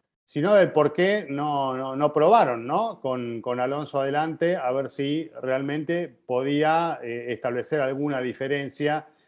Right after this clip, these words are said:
y, y, y marcar otro ritmo, ¿no? Y si no, eventualmente devolver la posición si eso no se conseguía. Me parece que hoy, eh, si bien son dos grandísimos pilotos y está buenísimo que los tengan a los dos,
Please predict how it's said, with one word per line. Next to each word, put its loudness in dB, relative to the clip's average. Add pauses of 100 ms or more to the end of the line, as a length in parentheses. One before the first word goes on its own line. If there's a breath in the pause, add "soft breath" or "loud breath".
(140 soft breath)
y, -4
y, -6
y -2
marcar 0
otro 0
ritmo, -4
¿no? -4
Y -6
si -6
no, -2
eventualmente -2
devolver 0
la -2
posición -6
si -4
eso -6
no -10
se -12
conseguía. -6
Me -20
parece -6
que 0
hoy, 2 (600 soft breath)
eh, -2
si -4
bien 2
son 0
dos 2
grandísimos 0
pilotos 2
y -4
está -2
buenísimo 0
que -4
los -6
tengan -4
a -4
los -4
dos, -2